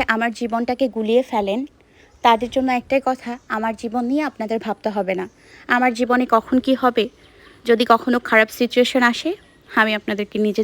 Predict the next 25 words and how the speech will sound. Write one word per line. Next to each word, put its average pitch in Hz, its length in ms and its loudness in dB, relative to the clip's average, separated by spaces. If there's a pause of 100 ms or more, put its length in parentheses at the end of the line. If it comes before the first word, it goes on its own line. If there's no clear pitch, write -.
জানিয়ে 190 300 0
দিব। 185 100 -6 (460)
আমার 247 320 4
জীবন 254 280 2
নিয়ে 330 220 6
আপনাদের 226 360 0
এত 233 80 -4 (180)
ভেবে 226 280 6 (200)
প্যারা 220 260 6 (100)
নিতে 214 240 -4
হবে 185 280 -2
না। - 40 -10 (380)
আমি 226 320 4
তো 415 40 2 (100)
এখন 349 220 0
একটা 359 220 0
ডিসিশন 320 420 0
নিয়েই 254 320 2
নিয়েছি। 220 380 -4 (760)
আমি 277 220 2
আর 320 180 4
আমার 294 200 2
মেয়ে 233 240 -2
ছাড়া 226 280 -2 (580)
আমাদের 254 320 4